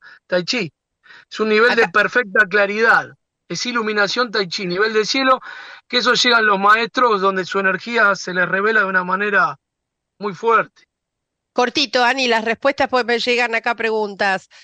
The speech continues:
Speaker 2: Eh, ha-, hay, eh, ¿hay alguien que no pueda practicar tai chi? ¿Hay alguna condición en particular que vos digas,
Speaker 1: No, en
Speaker 2: "Esta
Speaker 1: real-, en
Speaker 2: gente o este"?
Speaker 1: realidad no hay,
Speaker 2: No.
Speaker 1: no hay ninguna, no hay ninguna con-,
Speaker 2: Bien.
Speaker 1: cualquiera puede practicar tai chi. No
Speaker 2: Bien.
Speaker 1: está condicion-, condicionado la ropa, no está condicionado el clima,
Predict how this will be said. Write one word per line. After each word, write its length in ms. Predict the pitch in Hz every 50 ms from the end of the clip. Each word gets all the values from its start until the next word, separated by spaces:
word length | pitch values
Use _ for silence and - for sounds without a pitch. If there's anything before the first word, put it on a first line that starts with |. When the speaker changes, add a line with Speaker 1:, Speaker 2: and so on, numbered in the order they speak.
| _ _
Speaker 2:
Eh, 300 | - 220 226 226 226 - - -
ha-, 240 | 220 240 254 262 -
hay, 480 | - 262 285 320 302 302 294 285 277 262
eh, 460 | 254 254 247 247 240 233 226 220 220 214 208 190 _ _ _ - - _ _ _ _
¿hay 180 | - 240 262 262
alguien 260 | 302 320 320 359 320 -
que 100 | 294 254
no 100 | 254 220
pueda 240 | - 294 320 330
practicar 540 | - 277 240 - - 226 - 233 226 220 220
tai 240 | - 240 233 254 269
chi? 160 | - - 285
¿Hay 100 | 240 226
alguna 320 | 196 202 202 226 247 254 240
condición 500 | - 233 220 208 196 - - 220 220 233
en 80 | 226
particular 680 | 196 208 190 180 - 175 - 185 180 175 190 214 226 233
que 100 | - 208
vos 140 | 202 190 196
digas, 240 | 190 180 185 185
Speaker 1:
No, 80 | - 196
en 60 | 190
Speaker 2:
"Esta 160 | 185 170 196
Speaker 1:
real-, 120 | 214 220 208
en 60 | 202
Speaker 2:
gente 180 | 208 208 202 208
o 120 | 202 185
este"? 140 | 190 240 254
Speaker 1:
realidad 100 | 269 277 254
no 140 | 247 247
hay, 80 | 240 -
Speaker 2:
No. 260 | 185 196 180 - -
Speaker 1:
no 100 | 202 214
hay 120 | 226 226 220
ninguna, 500 | 214 214 220 220 226 220 220 208 208 202
no 180 | 196 202 208
hay 60 | 214
ninguna 400 | 214 208 202 208 214 220 202 196
con-, 140 | 175 185 196
Speaker 2:
Bien. 220 | 190 175 160 147 - _ _ _ _ -
Speaker 1:
cualquiera 480 | 208 202 196 180 - 247 240 233 214
puede 180 | 180 202 196 185
practicar 320 | 180 185 180 180 190 190
tai 160 | 175 196 190 175
chi. 140 | - 208
No 80 | 180 156 - - - - - - -
Speaker 2:
Bien. 160 | 180 202 -
Speaker 1:
está 160 | - 269 233
condicion-, 640 | - 220 220 214 214 202 - - 233 233 240 269 -
condicionado 640 | - 208 208 208 196 196 - - 214 226 233 226 220
la 160 | 208 202 202
ropa, 380 | 202 247 262 262 208 240 233 220
no 80 | 214
está 180 | 202 - - 220
condicionado 600 | 190 214 202 202 196 - - 208 214 220 214 202
el 100 | 196 180
clima, 400 | - 247 247 254 240 240 240 214